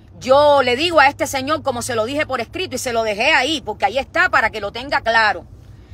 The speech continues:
A mí no me interesa que una persona sea mi detractor para yo cometer una injusticia aún con mi enemigo. Fíjense cómo le voy a hablar,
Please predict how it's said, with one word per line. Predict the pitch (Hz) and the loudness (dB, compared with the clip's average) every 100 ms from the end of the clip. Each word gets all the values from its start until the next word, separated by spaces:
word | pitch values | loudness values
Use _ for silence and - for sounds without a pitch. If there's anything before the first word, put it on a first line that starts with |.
| - - - - | -20 -20 -10 2
A | 277 | 2
mí | 285 392 | 2 0
no | 415 | -2
me | 349 | -2
interesa | 294 285 294 320 302 185 - - | -4 -2 0 0 -2 -8 -10 -8
que | 254 | -4
una | 254 339 330 | -2 0 0
persona | 277 - 311 320 - | -2 -4 -4 -2 -4
sea | 302 311 277 | -2 -2 -2
mi | 247 | -6
detractor | 233 262 220 214 - 285 208 156 _ _ _ _ _ | -8 -4 -2 -2 0 -2 -2 -8 _ _ _ _ _
para | - 277 269 254 | 2 4 4 2
yo | 254 339 381 - - | 4 6 6 2 -2
cometer | 277 262 277 359 | -2 -2 -4 -4
una | 359 | -4
injusticia | 285 294 - 392 440 392 349 | -6 -8 -6 -6 -4 -4 0
aún | 262 262 330 415 | 2 2 0 -4
con | 453 370 | -8 -6
mi | 302 | -6
enemigo. | 262 247 302 254 226 | -6 -8 -8 -8 -10
Fíjense | 254 285 370 | -8 -10 -8
cómo | 392 311 | -6 -4
le | 254 | -2
voy | 247 311 | 0 0
a | |
hablar, | 247 269 254 | 0 0 0